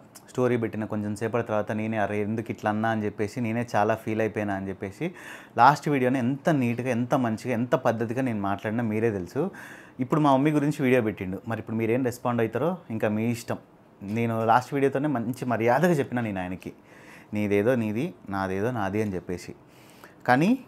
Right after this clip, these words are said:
కావాలని గెలికిండు. నేను కూడా ఇప్పటి నుంచి నేను గెలుక్కుంటా, ఓకేనా? ఎందుకంటే చెప్పిన కదా ఈ వీడియోకి వన్ మిలియన్ వ్యూస్ వచ్చినాయి. నేను వరల్డ్ రైడ్ స్టార్ట్ చేసినప్పటి నుంచి నాకు ఇన్ని వ్యూస్ అయితే రాలేదు ఎప్పటికీ. నేను నిజం చెప్తున్నా.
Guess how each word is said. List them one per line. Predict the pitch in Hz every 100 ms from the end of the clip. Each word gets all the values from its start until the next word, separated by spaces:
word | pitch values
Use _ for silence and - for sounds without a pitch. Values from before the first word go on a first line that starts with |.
| -
కావాలని | 110 123 139 147 156
గెలికిండు. | 131 123 117 113 185 294 - - 113
నేను | 127 151
కూడా | 156
ఇప్పటి | 170 120 139 123
నుంచి | 127 165
నేను | 127 104
గెలుక్కుంటా, | 117 123 107 98 - -
ఓకేనా? | 113 117 165
ఎందుకంటే | 135 135 143 139 226 165 - - - - - 156
చెప్పిన | 151 196
కదా | 127
ఈ | 113
వీడియోకి | 127 151 131 170
వన్ | 127
మిలియన్ | 127 123 117
వ్యూస్ | 135 147
వచ్చినాయి. | 123 - 101 -
నేను | 131 147
వరల్డ్ | 127 135 147
రైడ్ | 151
స్టార్ట్ | - 135 123 120
చేసినప్పటి | 120 117 117 107 117 107
నుంచి | 107 127 - 156 285 - - 120
నాకు | 135 127
ఇన్ని | 123 127
వ్యూస్ | 120 131
అయితే | 127 123
రాలేదు | 117 104 95
ఎప్పటికీ. | 92 95 - - 98
నేను | 101
నిజం | 101 113 147
చెప్తున్నా. | 113 - 98 180